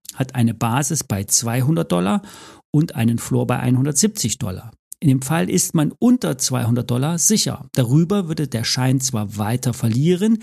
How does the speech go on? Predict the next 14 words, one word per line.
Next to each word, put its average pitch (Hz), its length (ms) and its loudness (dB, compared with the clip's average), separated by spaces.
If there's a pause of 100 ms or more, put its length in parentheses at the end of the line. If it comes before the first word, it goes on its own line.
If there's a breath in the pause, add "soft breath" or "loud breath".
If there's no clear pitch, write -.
(540 loud breath)
wichtig 175 480 2
ist - 220 -2
aber, 165 380 0
wo 165 160 4
die 220 160 0
Tesla 160 420 0
zum 185 220 0
Laufzeitende 127 840 0
am 143 200 -2
zwanzigsten 117 580 0
zwölften 107 480 -2
zwanzig - 380 -4
vierundzwanzig 113 800 0
steht. - 400 -12